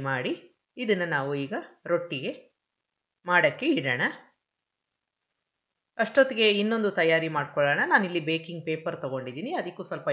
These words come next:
ಎಣ್ಣೆ ಹಾಕ್ಕೊಂಡು ಅದೇ ರೀತಿಯಾಗಿ ಹಿಟ್ಟನ್ನ ತಗೊಂಡು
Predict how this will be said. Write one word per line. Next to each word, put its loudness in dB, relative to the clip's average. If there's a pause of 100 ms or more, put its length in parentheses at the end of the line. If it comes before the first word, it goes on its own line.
ಎಣ್ಣೆ -4
ಹಾಕ್ಕೊಂಡು -4 (1200)
ಅದೇ 4 (100)
ರೀತಿಯಾಗಿ -2 (460)
ಹಿಟ್ಟನ್ನ 2
ತಗೊಂಡು -2